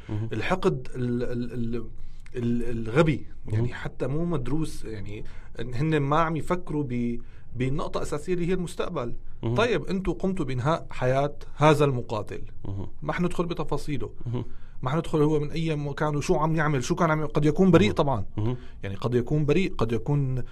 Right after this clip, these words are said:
Speaker 2: جثمان هدول الجثث اللي موجودين هنا نتيجة قصف وهن
Speaker 1: مهم.
Speaker 2: أبرياء، ممكن يكونوا بفرن،
Speaker 1: مهم.
Speaker 2: ممكن يكونوا كذا.
Speaker 1: مهم.
Speaker 2: أن تقوم بتصوير هذه الجثث وعرضها مع ابتسامات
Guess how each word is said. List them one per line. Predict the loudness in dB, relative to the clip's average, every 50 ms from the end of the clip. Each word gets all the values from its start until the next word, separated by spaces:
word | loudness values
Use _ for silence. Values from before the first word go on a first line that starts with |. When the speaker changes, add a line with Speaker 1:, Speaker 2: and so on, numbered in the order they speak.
| -6 -10 -8 -6
Speaker 2:
جثمان | -4 -4 -2 -2 2 2 4 4 4 4
هدول | 4 4 4 2
الجثث | 2 0 -2 -4 -4 -4
اللي | -4 -2 -2 -2
موجودين | 0 0 0 0 0 0 0 0
هنا | 2 2 0
نتيجة | 0 -2 -2 -2 -2 -4 -4
قصف | -6 -2 -2 -2 -2 -2 -4 -2
وهن | -2 0 0
Speaker 1:
مهم. | 0 0 0
Speaker 2:
أبرياء، | 0 0 0 0 0 0 0
ممكن | -2 -6 -4 -2 -2 -4
يكونوا | -2 -4 -6 -6 -6
بفرن، | -6 -2 0 0 2 2
Speaker 1:
مهم. | 2 0
Speaker 2:
ممكن | 0 0 -2 -2 -2
يكونوا | -4 -4 -4 -6 -6 -6
كذا. | -6 -6 -8 -8 -8 -8 -8 -6 -4 -2 -2 -2 -2 -4 -4 -4 -6 -6 -4
Speaker 1:
مهم. | -4
Speaker 2:
أن | -2
تقوم | -2 0 2 2 0
بتصوير | 0 -2 -4 -4 -2 0 0 2
هذه | 2 0 0 -2 -4 -6
الجثث | -6 -6 -8 -6 -6 -6 -6 -6 -8 -10 -10 -8 -8 -6 -6 -4 2
وعرضها | 4 6 8 8 8 6 6 2 0 0 -4 -4
مع | -4 -4 -4 -4
ابتسامات | -8 -6 -6 -6 -4 -2 -2 0 2 4 4 4 4 2 0 -2 -2